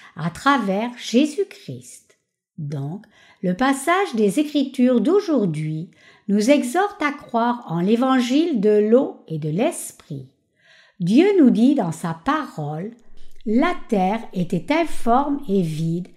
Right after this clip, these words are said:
il y avait des ténèbres à la surface de l'abîme. » Nous qui demeurons dans le monde de la terre, non au ciel,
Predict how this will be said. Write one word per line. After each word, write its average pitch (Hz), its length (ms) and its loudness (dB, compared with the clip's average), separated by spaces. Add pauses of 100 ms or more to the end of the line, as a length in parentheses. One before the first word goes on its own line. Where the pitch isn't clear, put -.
(280)
il 180 160 0
y 196 160 4
avait 277 320 2
des 247 180 4
ténèbres 214 600 4
à 208 140 -2
la 175 120 -2
surface 269 800 -6
de 226 120 4
l'abîme. » 185 640 -4 (720)
Nous 294 320 8
qui 208 180 -2
demeurons 240 580 4
dans 196 180 0
le 180 160 2
monde 294 440 2
de 285 60 2
la 247 220 2 (140)
terre, 175 320 -6 (440)
non 277 480 4
au 269 100 4
ciel, 185 640 -6